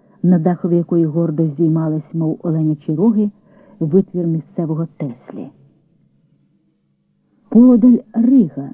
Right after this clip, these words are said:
в якій сьогодні молотили жито і ячмінь німецькі солдати. У Латвії можуть молотити хліб і глибокої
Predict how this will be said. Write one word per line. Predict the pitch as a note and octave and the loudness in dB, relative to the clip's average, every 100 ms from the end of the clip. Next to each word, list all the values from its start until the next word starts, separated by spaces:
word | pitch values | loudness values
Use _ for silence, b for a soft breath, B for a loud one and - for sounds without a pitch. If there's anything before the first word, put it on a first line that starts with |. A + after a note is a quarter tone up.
| - | -8
в | F3 | -4
якій | E3+ F3+ E3 | -2 -4 -2
сьогодні | F#3+ F#3 E3 F3 | 0 0 -2 -2
молотили | F3+ F#3 F#3+ F#3+ F#3+ | -2 -2 0 2 2
жито | F3+ C4 - C#3+ - | 4 2 2 -4 -6
і | F#3 | -4
ячмінь | F3 - F#3+ G#3+ | -4 -2 0 2
німецькі | E3 D#3 F3 - F#3 - | 0 -2 -6 -10 -12 -10
солдати. | F3+ D#3 C#3+ - - - _ _ _ _ _ _ _ _ _ _ _ _ _ _ - | -10 -8 -10 -12 -18 -20 _ _ _ _ _ _ _ _ _ _ _ _ _ _ -8
У | - | -4
Латвії | F#3+ A3+ - F#3+ | -2 -2 2 2
можуть | F3 G#3 F#3 - | 4 2 0 -2
молотити | E3+ E3+ F3 G3 D#3+ - | -2 -2 0 0 -2 -4
хліб | F3 E3 | -2 -2
і | E3+ | -2
глибокої | D#3+ D#3+ D3 F3+ E3 D#3+ D#3 | -2 -4 -4 -6 -4 -4 -2